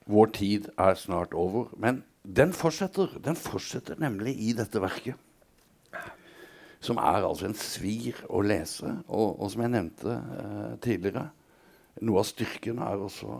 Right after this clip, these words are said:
at, eh, at biografien går så grundig ned i disse debattene, og på en måte gjenskaper dem, sånn at de blir levende for oss. Det er ikke bare en sånn kort resumering av «så skjedde det og det». Nei, du har, du har virkelig, eh,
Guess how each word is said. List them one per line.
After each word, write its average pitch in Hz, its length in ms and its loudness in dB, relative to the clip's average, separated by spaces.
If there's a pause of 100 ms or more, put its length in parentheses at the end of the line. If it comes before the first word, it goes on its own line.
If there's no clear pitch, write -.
at, - 280 -14
eh, 98 1200 -12
at - 100 -12
biografien 107 640 0
går 98 180 6
så 107 140 -2
grundig 104 720 0
ned 110 560 -6
i 107 80 -8
disse 101 260 -6
debattene, 107 540 -2 (560)
og 117 100 -4
på 110 60 2
en 110 80 2
måte 107 200 0
gjenskaper - 800 -6
dem, - 260 -6
sånn 113 160 -10
at 101 80 -12
de 107 80 -2
blir 104 200 -2
levende 87 360 -2
for 92 200 -2
oss. - 160 -10
Det - 120 -6
er - 40 -16
ikke 110 120 -2
bare 95 180 2
en 90 100 -6
sånn 95 160 -4
kort - 300 -4 (400)
resumering 87 800 -2
av 80 180 -6
«så - 220 -6
skjedde 87 320 -4
det 82 160 -4
og 85 80 -2
det». 98 180 0
Nei, 101 220 2 (680)
du 110 100 6
har, 104 80 8
du 104 160 6
har 113 80 8
virkelig, 117 600 0 (100)
eh, 113 280 -2